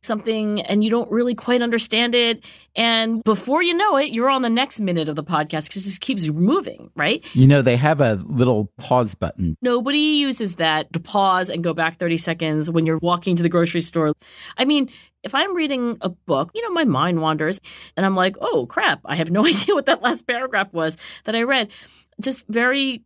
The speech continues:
Speaker 1: reflexively, I go back and I start over where I lost the thread of logic. And I really don't think we do that with YouTube videos,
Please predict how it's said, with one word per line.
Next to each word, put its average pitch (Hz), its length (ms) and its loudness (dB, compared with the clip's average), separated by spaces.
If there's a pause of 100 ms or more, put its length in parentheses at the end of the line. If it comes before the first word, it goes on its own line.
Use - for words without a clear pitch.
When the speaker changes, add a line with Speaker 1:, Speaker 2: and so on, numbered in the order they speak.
(140)
Speaker 1:
reflexively, 208 920 -2
I 180 140 0
go 190 240 -2
back 175 480 0
and 202 120 -6
I 180 100 0
start 185 460 -2
over 233 300 -2
where 170 420 2
I 170 500 -2
lost 175 380 -2
the 180 80 -6
thread 180 460 -4
of 160 240 -6
logic. 165 500 -2 (400)
And 277 140 0
I 285 60 4
really 320 340 0
don't 269 220 -2
think 254 120 -8
we 220 120 -4
do 196 140 -2
that 160 240 0
with 170 200 -2 (360)
YouTube 220 520 0
videos, 185 640 2